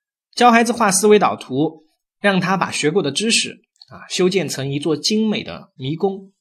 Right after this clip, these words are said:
能够让孩子更好地去抓住所学知识的脉络，啊，建立，呃，各个章节知识的联系，让他能够触类旁通。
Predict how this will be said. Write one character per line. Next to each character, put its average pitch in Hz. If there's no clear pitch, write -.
能 214
够 254
让 240
孩 170
子 180
更 233
好 101
地 104
去 135
抓 175
住 185
所 -
学 117
知 170
识 147
的 101
脉 143
络， 180
啊， -
建 131
立， 127
呃， 87
各 185
个 139
章 165
节 127
知 135
识 131
的 98
联 95
系， -
让 104
他 110
能 101
够 104
触 -
类 107
旁 104
通。 135